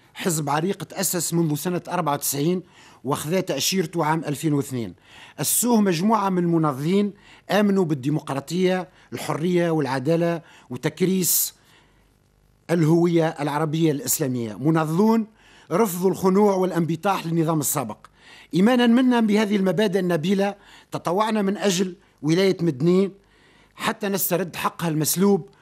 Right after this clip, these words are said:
منذ أكثر من خمسين سنة. كأبناء للجهة ومن خلال طموحنا في التواجد في المجلس التأسيسي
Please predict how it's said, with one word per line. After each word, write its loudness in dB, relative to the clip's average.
منذ 2
أكثر -4
من 0
خمسين -4
سنة. -6
كأبناء 2
للجهة 0
ومن 2
خلال 0
طموحنا 0
في -8
التواجد 0
في -4
المجلس 0
التأسيسي -2